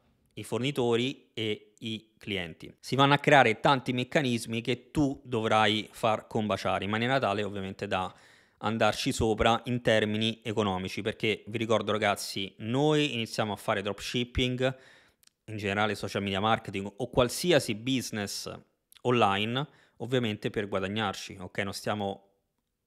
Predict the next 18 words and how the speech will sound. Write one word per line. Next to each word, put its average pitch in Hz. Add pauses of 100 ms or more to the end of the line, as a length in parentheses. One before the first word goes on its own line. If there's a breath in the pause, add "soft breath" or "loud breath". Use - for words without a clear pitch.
facendo 98
passeggiate 95
in 95
campagna 95
per 98
divertimento 95
o 95
cose -
del 95
genere, 92
stiamo 101 (400 soft breath)
semplicemente 117 (500)
iniziando 113
un 101
business 113
online 113
in 110
dropshipping 104